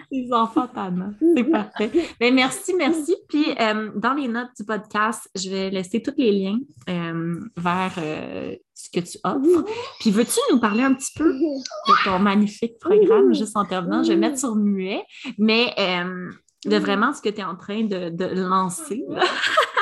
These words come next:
Et, euh, c'est quoi, en fait, pour que les gens, s'ils sont intéressés, puissent aller, euh, te stalker, comme j'aime bien dire.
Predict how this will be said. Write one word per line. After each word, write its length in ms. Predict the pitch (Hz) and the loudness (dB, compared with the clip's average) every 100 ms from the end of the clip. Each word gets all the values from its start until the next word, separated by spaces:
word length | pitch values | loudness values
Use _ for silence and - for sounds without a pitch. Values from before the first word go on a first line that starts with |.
| - - 587 381 - - | -2 -2 2 6 6 4
Et, 320 | 254 262 262 | 2 4 4
euh, 260 | 226 208 208 | 4 4 4
c'est 220 | 208 247 | 2 0
quoi, 280 | - 240 359 330 | 2 0 0 0
en 180 | 175 180 - | -6 -6 -6
fait, 120 | 285 - - _ | -8 -8 -20 _
pour 120 | 202 | -4
que 100 | 220 | 0
les 180 | 190 185 | 2 2
gens, 160 | 220 | 2
s'ils 220 | 254 - 208 | 0 -2 -6
sont 120 | 190 | -6
intéressés, 480 | 180 175 170 - - | -6 -6 -8 -10 -20
puissent 320 | _ 202 - - 175 _ _ | _ -14 -12 -12 -12 _ _
aller, 560 | 185 170 185 202 190 175 | -8 -4 -4 -4 -6 -10
euh, 60 | 160 - | -12 -4
te 280 | 196 165 196 - | 0 0 -2 -6
stalker, 640 | - - 170 175 - - - | -8 0 0 0 -8 -8 -6
comme 180 | 185 180 | -8 -8
j'aime 240 | 175 - 196 | -8 -8 -8
bien 80 | 196 | -8
dire. 280 | 175 - - | -10 -10 -10